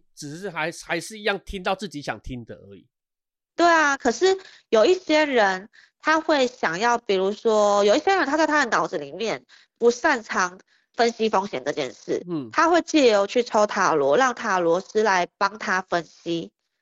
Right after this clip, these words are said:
Speaker 2: 但是这个东西其实早是他早就知道的了，只是借由另一个人讲完，他会更，就是在对话当中他会更理清楚那个逻辑嘛，会更理清楚说，那这个东西是我真的想做吗？还是我只是一股脑就是不顾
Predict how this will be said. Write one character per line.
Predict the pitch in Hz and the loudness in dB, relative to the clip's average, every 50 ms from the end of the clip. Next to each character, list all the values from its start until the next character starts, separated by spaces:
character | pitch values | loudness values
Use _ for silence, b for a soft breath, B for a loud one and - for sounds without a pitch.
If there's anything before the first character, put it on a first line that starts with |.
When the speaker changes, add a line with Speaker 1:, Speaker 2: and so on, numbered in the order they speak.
| _ _ _ _ _ _ - | _ _ _ _ _ _ -4
Speaker 2:
但 | - 247 302 | -2 0 0
是 | 359 | 2
这 | 359 427 | 4 4
个 | 392 320 | 4 4
东 | 254 294 285 311 | 2 0 -2 0
西 | - 302 | -2 -2
其 | 285 - 220 | 0 0 0
实 | 202 | 0
早 | - 156 - | 2 0 0
是 | 226 240 | 0 0
他 | 240 226 220 | 0 0 0
早 | 214 214 170 | 0 0 0
就 | - 196 | -2 -2
知 | 190 - 185 180 | -4 -2 -2 0
道 | 180 160 131 | 2 2 2
的 | - 110 | 0 0
了， | 82 58 - - - | -2 -4 -6 -6 -4
只 | 196 202 | -4 -2
是 | 247 302 | 0 -2
借 | 285 - 320 285 | -2 0 2 2
由 | 247 220 | 4 2
另 | 226 269 247 | 2 0 -2
一 | 214 | -4
个 | 208 190 | -4 -4
人 | 180 185 | -4 -4
讲 | - - 185 139 143 139 | -4 -2 -2 -2 -2 -2
完， | 139 147 | -2 -2
他 | - 233 | 0 0
会 | 247 240 233 | 0 0 0
更， | - - 254 214 190 196 - b b b b b b _ | 0 -2 -2 -2 -2 -4 -12 b b b b b b _
就 | - 349 | 0 0
是 | 339 381 359 339 302 269 | 4 4 4 4 4 2
在 | - - 381 349 - | 2 2 0 2 2
对 | - 359 311 294 | 2 2 2 2
话 | 294 302 277 | 4 2 2
当 | 262 262 254 | 2 2 0
中 | 254 262 254 | 0 0 0
他 | 262 262 | 2 2
会 | 262 247 240 | 2 0 0
更 | - - 254 214 202 202 | 0 -2 -2 -2 -2 -4
理 | 208 175 | -4 -4
清 | - - - 247 254 | -6 -8 -10 -10 -8
楚 | 254 247 - | -6 -6 -4
那 | 220 202 | -4 -2
个 | 196 180 | -2 0
逻 | 156 135 135 135 | 0 0 0 -2
辑 | - - - 123 104 - | -4 -6 -12 -16 -10 -8
嘛， | 127 82 - _ b b b b b - | -6 -6 -6 _ b b b b b -2
会 | 269 254 | 0 2
更 | - 277 226 | 2 0 0
理 | 190 170 | 0 -4
清 | - - 208 220 | -4 -4 -6 -4
楚 | - 196 151 | -4 -4 -4
说， | - - 208 202 208 | -4 -2 0 0 0
那 | 202 262 | 0 -2
这 | 247 - 277 | -2 0 0
个 | 240 208 | 0 0
东 | - 208 208 | 0 0 -4
西 | 214 - 220 | -2 -4 -4
是 | 202 - 214 | 0 2 2
我 | 175 | 2
真 | 165 208 196 | 2 0 -2
的 | 196 | -4
想 | 190 - 156 170 | -4 -6 -8 -6
做 | - - 214 202 | -2 0 0 0
吗？ | 185 180 175 170 170 170 180 B B B B B B | 2 2 2 2 2 0 -2 B B B B B B
还 | - 220 240 | 0 0 0
是 | 233 - 262 | 2 2 0
我 | 320 320 | 0 0
只 | 311 190 185 | 0 -2 -2
是 | 247 - | -2 -2
一 | - | -2
股 | 233 - 214 208 202 | -2 -2 -2 0 0
脑 | 208 170 160 | 0 -2 -2
就 | - 214 | -4 -4
是 | - 233 220 | -2 -2 -2
不 | - - 240 | 0 -2 -4
顾 | 202 - 240 240 214 202 202 180 | -2 0 2 2 4 2 2 -2